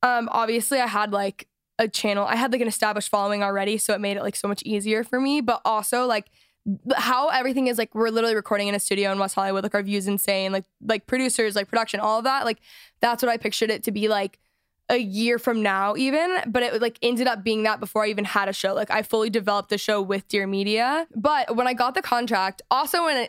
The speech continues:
just in L A in general, I mean, I guess contracts in general, like, you get contracts and sometimes it's like, "Oh, too good to be true," whatever. And no, I knew I wanted to do it. I was just like, "I just, like, hope that this is actually, like, what I think it's gonna be." And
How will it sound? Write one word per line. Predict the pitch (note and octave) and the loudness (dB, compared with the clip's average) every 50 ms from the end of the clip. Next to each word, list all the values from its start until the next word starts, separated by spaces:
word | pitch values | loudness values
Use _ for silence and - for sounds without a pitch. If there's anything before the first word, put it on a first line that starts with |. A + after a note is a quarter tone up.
| - | -2
just | A3+ B3 C4+ - E4 | -2 -2 0 0 0
in | D#4 A3 | 2 2
L | G#3+ A3 G#3+ | 2 2 2
A | G#3 G#3 G#3+ | 2 2 0
in | G#3 G#3+ | 0 0
general, | F#3+ G#3 G3+ G3+ G#3 G#3 G#3+ A3 A3+ B3 A#3 - _ _ _ _ _ _ - | 0 0 0 2 2 2 2 2 0 0 -2 -6 _ _ _ _ _ _ 0
I | B3+ C4+ | 2 2
mean, | C#4 C#4 | 2 2
I | D4+ | 2
guess | D#4 F4+ F4 - | 2 0 -2 0
contracts | - A#3+ G#3+ G#3 G#3 G#3+ G3+ - - | 0 0 0 2 0 0 -2 0 0
in | G#3 G#3 G3 | -2 -2 0
general, | G3 G3+ G3 G3+ G3+ G#3 G#3+ A3 A#3+ C4+ C#4 | 0 0 0 2 2 2 2 2 0 0 0
like, | - A3 A3 - A3+ | -2 -2 -4 -2 -4
you | A3+ G#3+ | -4 -4
get | F3 - A3 A3 - - | -2 0 0 0 0 -2
contracts | - A3+ G#3 G#3 - A#3 G#3+ G#3 - | -2 -2 -2 0 0 -2 -2 0 -2
and | G#3+ G3+ | -2 0
sometimes | - G3+ G3+ G#3+ G#3+ G#3 G3+ | 0 0 0 0 -2 -2 -2
it's | G3 G3 | -2 -2
like, | G3 - - | -4 -2 0
"Oh, | - B3 B3 | -2 -2 0
too | - C#4 C4 | 0 -2 0
good | C4 C4 | 0 0
to | A#3+ | 0
be | A#3+ B3+ | -2 -2
true," | - - B3+ A#3 A3 | -2 0 -2 0 0
whatever. | G#3+ G#3 G3+ G3+ A3+ A#3+ C#4 E4 E4 - - - - - - _ - | 0 0 0 0 0 0 0 -2 -4 -6 -14 -20 -20 -20 -4 _ 2
And | D#4 F4 | 2 4
no, | F#4+ | 4
I | - F4 F4 | 2 2 2
knew | D#4+ F4 G4 | 2 2 2
I | F#4+ F#4+ | 2 2
wanted | F4 D#4+ D#4+ C#4 | 2 0 0 0
to | C4 | 0
do | A3 A#3 A3+ | 0 2 2
it. | A#3+ C4 | 2 2
I | - - A#3 | 2 0 0
was | A3+ A#3 A3+ | 0 0 -2
just | A#3 A3 | -2 -2
like, | B3 A#3+ - - | -2 -2 0 0
"I | A3+ A3+ A3 | 0 0 0
just, | G#3+ A3+ - | -2 0 -2
like, | A3+ G#3 | -2 -2
hope | - - G#3+ G3 | 0 -2 -2 0
that | G#3+ G3+ G3 | -2 -2 -2
this | G#3 G3 - | -4 -4 -2
is | G3+ G#3 | -2 0
actually, | G#3 G#3 - - - A3 | 0 0 -2 -2 -2 -2
like, | G3+ G3 - | -2 -2 0
what | G3+ G3+ | 0 0
I | G3 G#3 | 0 0
think | - G#3 G3 G3+ | -2 -4 -4 -4
it's | G3+ - | -4 -2
gonna | - G#3 G3+ G3 | -2 -2 -2 0
be." | F#3+ G3+ G3+ G#3+ - - | -2 0 0 0 0 0
And | A#3+ A#3 A3 G3 | 0 0 -2 -2